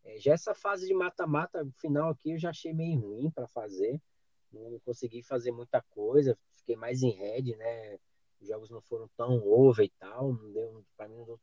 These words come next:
tanta oportunidade, mas gostei da Itália campeã também. Eu,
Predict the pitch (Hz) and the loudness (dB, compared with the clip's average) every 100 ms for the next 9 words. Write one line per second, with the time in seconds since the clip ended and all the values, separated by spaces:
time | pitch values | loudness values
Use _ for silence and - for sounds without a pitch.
0 | - 117 127 123 117 - 113 107 104 107 | 4 4 6 2 -2 -10 -14 -6 0 4
1 | 127 151 - _ _ _ _ _ 107 110 | 2 0 -8 _ _ _ _ _ -14 -4
2 | 123 131 143 135 - 143 160 - _ 123 | 0 4 4 4 4 4 4 -6 _ -2
3 | 117 123 123 131 123 123 123 110 107 127 | 0 0 2 0 0 0 0 -4 -2 -2
4 | 135 - 123 123 | -2 -2 0 0